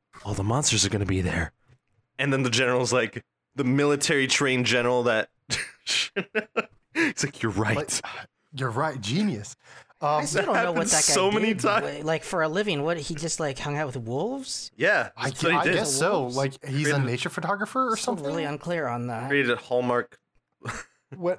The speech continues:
Speaker 1: Hallmark
Speaker 2: when,
Speaker 1: cards.
Speaker 2: when I went to see the movie, there was a, a very little kid next to me. I think he was too young to be at this movie.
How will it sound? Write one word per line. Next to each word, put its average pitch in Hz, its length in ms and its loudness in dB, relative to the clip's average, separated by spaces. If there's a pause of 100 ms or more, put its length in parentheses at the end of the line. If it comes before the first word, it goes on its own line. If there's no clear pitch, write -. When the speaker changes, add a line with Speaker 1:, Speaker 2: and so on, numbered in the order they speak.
Speaker 1:
Hallmark 156 540 0
Speaker 2:
when, 180 140 0
Speaker 1:
cards. 165 340 0
Speaker 2:
when 147 120 2
I 170 120 2
went 190 180 0
to 180 160 2
see 170 220 0
the 151 80 0
movie, 139 320 0
there 131 120 2
was 127 140 0
a, 127 40 4
a 123 180 -6
very 135 260 0
little 120 240 -4
kid 120 340 -6
next 110 280 -6
to - 60 -8
me. 101 120 -6
I 101 40 -8
think - 120 -12
he 147 80 -6
was 123 160 -4
too - 180 -6
young 135 380 0
to 143 100 -4
be 143 120 0
at 139 80 -2
this 143 180 -4
movie. 156 380 -2